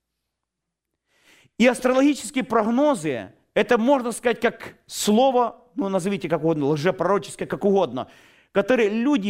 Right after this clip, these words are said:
веря, принимая, управляются ими. Как мы, покоряясь Божьему Слову, покоряясь Божьему Слову, покоряемся Богу, давшему это Слово –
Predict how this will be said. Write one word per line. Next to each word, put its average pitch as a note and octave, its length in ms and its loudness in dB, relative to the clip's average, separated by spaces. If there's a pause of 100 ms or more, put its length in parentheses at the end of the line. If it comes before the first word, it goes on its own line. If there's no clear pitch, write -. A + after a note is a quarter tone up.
веря, F#3 640 0
принимая, G#3 960 -2 (160)
управляются G#3 640 0
ими. C3 360 -8 (1080)
Как A3+ 280 -2
мы, C#4+ 240 2
покоряясь A#3+ 640 0
Божьему G3 540 -2
Слову, G3 680 0
покоряясь F#3+ 520 0
Божьему G3+ 400 0
Слову, A3 380 0
покоряемся G#3+ 880 -2
Богу, D3+ 720 0
давшему D#3+ 580 -2
это D3 160 -2
Слово – C3+ 520 -4